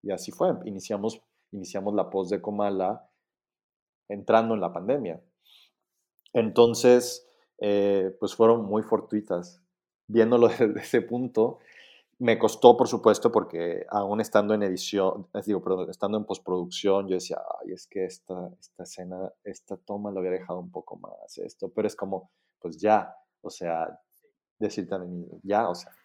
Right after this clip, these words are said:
ya, lo cerraste, ya. Eh, y bueno, pues así fue. Digo, al final tengo que confesar que, que sí, que sí lo, <laughs> que sí lo hice.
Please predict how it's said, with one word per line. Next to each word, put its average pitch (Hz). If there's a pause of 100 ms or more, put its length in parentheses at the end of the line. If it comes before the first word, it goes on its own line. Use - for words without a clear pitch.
(120)
ya, - (140)
lo 95
cerraste, 113 (440)
ya. - (760)
Eh, 90
y 120
bueno, 120 (280)
pues 107
así 110
fue. 165
Digo, 147
al 131
final 160
tengo 139
que 139
confesar 117
que, 110
que -
sí, 98
que -
sí -
lo, 117
<laughs> -
que 110
sí 147
lo 151
hice. 120